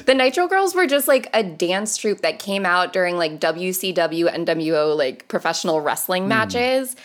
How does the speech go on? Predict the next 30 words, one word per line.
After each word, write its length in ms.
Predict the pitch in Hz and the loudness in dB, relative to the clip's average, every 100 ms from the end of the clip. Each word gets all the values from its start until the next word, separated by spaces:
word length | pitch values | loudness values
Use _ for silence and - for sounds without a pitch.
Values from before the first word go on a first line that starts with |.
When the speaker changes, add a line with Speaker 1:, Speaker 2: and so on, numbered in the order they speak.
| - - | -10 -2
Speaker 1:
But 140 | 226 | 2
they 100 | 254 | 4
were 140 | 262 | 4
just, 180 | 247 262 | 2 2
like, 320 | 262 185 160 | 2 0 -6
dancers, 540 | 170 170 175 175 143 120 127 143 | 0 2 0 0 0 2 0 0
and 100 | 170 | 0
I 100 | 170 | 2
was, 140 | 175 170 | 2 2
like, 300 | 139 - - | -2 -8 -4
five. 520 | 175 165 139 123 135 | 2 4 4 2 2
I 60 | |
was 120 | 156 165 | 0 0
like, 160 | 160 | 0
"That's 260 | 175 190 190 | 2 2 2
what 100 | 196 | 2
I 140 | 165 | 2
wanna 240 | 165 160 - | 2 -2 -2
be 200 | 170 165 | -2 0
when 140 | 156 | 2
I 120 | 131 | 0
grow 240 | 165 - 95 | -2 -2 0
up." 340 | 113 - - - - _ - | 0 -2 -10 -20 -20 _ -6
So, 320 | - 190 170 | 2 4 6
uh, 440 | 156 110 95 92 - - _ _ _ - | 4 2 0 -2 -4 -14 _ _ _ 0
it 180 | 208 196 | 0 2
just 200 | 202 - | 0 2
stuck 200 | 170 165 | -2 0
with 180 | 156 170 | -4 -2
me. 160 | - | -6